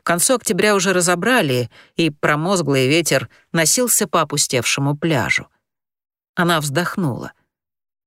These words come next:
"Сейчас вынесут приговор", — и на нее посыплются просьбы дать интервью, комментарии, разъяснения. Надо будет отвечать на вопросы.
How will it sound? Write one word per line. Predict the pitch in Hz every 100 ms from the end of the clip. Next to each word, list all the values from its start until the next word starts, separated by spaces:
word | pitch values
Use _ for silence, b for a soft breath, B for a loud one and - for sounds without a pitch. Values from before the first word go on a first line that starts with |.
| -
"Сейчас | - 175 262 285 -
вынесут | 151 131 - 120 -
приговор", — | 139 131 120 120 214 - _ _ _ _ _
и | 202
на | 170
нее | 160 165 233
посыплются | - 131 165 151 143 - 127
просьбы | - 160 151 135 147 - B B
дать | 151 135 127
интервью, | 120 117 110 117 190 208
комментарии, | 170 151 123 123 - 196 190 165 131
разъяснения. | 123 127 117 - 135 190 185 170 160 151 b b _ _ _ -
Надо | 190 262 262
будет | 170 190 196
отвечать | 156 143 - 131 131
на | 143
вопросы. | 151 151 - 90 - -